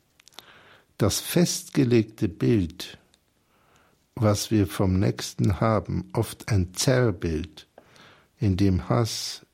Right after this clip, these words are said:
Neid, Verachtung, Angst, aber auch Idealisierung eine Rolle spielen können. Missgunst. Dieses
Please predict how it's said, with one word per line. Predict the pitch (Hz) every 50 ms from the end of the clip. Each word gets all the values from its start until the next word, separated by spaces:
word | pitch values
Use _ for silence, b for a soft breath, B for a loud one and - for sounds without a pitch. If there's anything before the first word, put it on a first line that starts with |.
| _ -
Neid, | - - 104 101 98 98 101 101 95 95 92 - - - -
Verachtung, | - - 92 - - 107 101 92 - - - - - 92 92 87 82 - - _
Angst, | - - 104 104 110 101 - - - - _ B B B B B B B B B B B B
aber | - - 98 90 92 95 95
auch | 87 - - - - 90 - - _ _ -
Idealisierung | - 117 104 104 107 95 95 90 90 87 - - - 131 123 120 101 95 90 90 87 -
eine | - 101 92 92 87
Rolle | 80 - 101 107 104 98 87
spielen | - - - - 98 87 82 85 82 80 -
können. | - - 139 135 110 90 82 76 76 - _ _ _ _ _ _ _ _ _ _ _ b b b b b b b b b b b b b b b b b b b b b b b -
Missgunst. | - 104 120 135 123 - - - - - 95 87 85 80 78 - - - _ - - - _ _ _ _ _ _ _ _ B B B B B B B B B B B B B B B _ -
Dieses | 143 147 139 - - 131 110 - - - - -